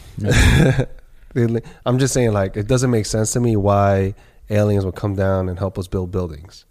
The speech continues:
Speaker 2: It sounds, it sounds like, "Ooh,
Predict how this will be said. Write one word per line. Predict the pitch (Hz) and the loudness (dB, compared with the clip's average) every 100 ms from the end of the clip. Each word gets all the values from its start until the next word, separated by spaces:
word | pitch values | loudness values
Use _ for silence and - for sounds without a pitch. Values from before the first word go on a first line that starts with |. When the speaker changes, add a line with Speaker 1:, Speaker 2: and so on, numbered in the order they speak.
| _ - - - _ _ _ _ _ _ _ _ _ _ _ - | _ -20 -20 -20 _ _ _ _ _ _ _ _ _ _ _ -4
Speaker 2:
It | |
sounds, | 135 175 175 170 - | 0 4 4 4 0
it | 127 | -2
sounds | - 131 147 151 131 | 2 4 4 4 2
like, | 127 113 - | 2 2 2
"Ooh, | 110 117 113 107 101 | 2 4 4 2 -2